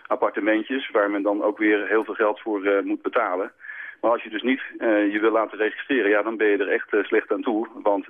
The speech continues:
dan ben je, eh, aangewezen op, eh, ja, personen, eh, privépersonen die je dan maar een beetje hulp of een beetje eten geven. En dat is ook wel mijn verhaal. Eh, de niet geregistreerden zijn hier het slechtste af. En, eh, de V N mag ze niet helpen.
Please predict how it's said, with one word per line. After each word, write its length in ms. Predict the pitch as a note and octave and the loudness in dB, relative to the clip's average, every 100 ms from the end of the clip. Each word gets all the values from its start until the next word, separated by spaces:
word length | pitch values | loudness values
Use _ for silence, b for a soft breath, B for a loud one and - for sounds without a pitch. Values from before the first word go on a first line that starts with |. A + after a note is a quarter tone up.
| G#2 | -2
dan 160 | G#2 | 0
ben 100 | G2+ | 2
je, 260 | G2 F#2 E2+ | 2 2 0
eh, 140 | G2 F2+ | -2 0
aangewezen 680 | A2+ A#2 G#2+ F#2+ F#2+ - | 0 -2 0 0 0 -2
op, 240 | G#2 - G2+ | -4 -2 0
eh, 320 | G2 F#2+ F#2 F2+ | 2 2 0 -2
ja, 200 | G2 G#2+ | 0 0
personen, 600 | F#2 G2+ - A#2+ A#2 G#2 - B B B _ | -2 -4 0 2 2 -2 -6 B B B _
eh, 300 | - F2 F#2 F#2+ | -8 -2 0 0
privépersonen 800 | - G#2 B2 B2 A2 A#2 G#2+ G#2 | -2 0 0 0 -2 0 0 0
die 120 | A2 | 0
je 80 | G#2+ | 2
dan 140 | G#2 G2 | 2 2
maar 140 | F#2+ | -2
een 80 | F#2+ | 0
beetje 460 | A#2 A2+ G#2+ G2 F#2 | -2 -2 -2 -2 0
hulp 280 | A#2 G#2+ G#2+ | -2 -2 -4
of 140 | F#2+ | -2
een 80 | G#2 | 0
beetje 300 | A2 G#2 A2+ | 0 2 0
eten 220 | A#2 - | 0 -2
geven. 460 | - F2+ - D3+ - B B B B | -2 -2 0 -4 -6 B B B B
En 100 | - | 0
dat 100 | A#2+ | 2
is 60 | B2 | 2
ook 140 | A#2 | 0
wel 120 | A#2 A2+ | 0 0
mijn 200 | A2+ G#2+ | -2 -2
verhaal. 520 | A2+ C3 A#2+ G2+ G2+ | -2 0 0 0 0
Eh, 120 | G2 | 0
de 80 | G#2+ | -2
niet 160 | B2 - | -4 -2
geregistreerden 840 | A#2+ A2+ - - B2+ B2 A2 G2+ | 0 0 -2 -4 0 0 0 0
zijn 180 | A2 A2 | 0 -2
hier 160 | A2 | 0
het 100 | G#2 | -2
slechtste 320 | - B2 - G2 | 0 -2 0 0
af. 200 | B2 - _ _ B B B B B | 0 -4 _ _ B B B B B
En, 260 | A2 G#2+ | 2 2
eh, 240 | G#2 G#2 G2 | 2 0 0
de 100 | F#2+ | -2
V 240 | A#2 A#2 B2 | 0 2 2
N 40 | |
mag 200 | A#2 A2 | 0 -4
ze 120 | - | -4
niet 140 | A2 G#2+ | -6 -2
helpen. 420 | A2 A#2+ E3+ E3 | 0 0 -2 -8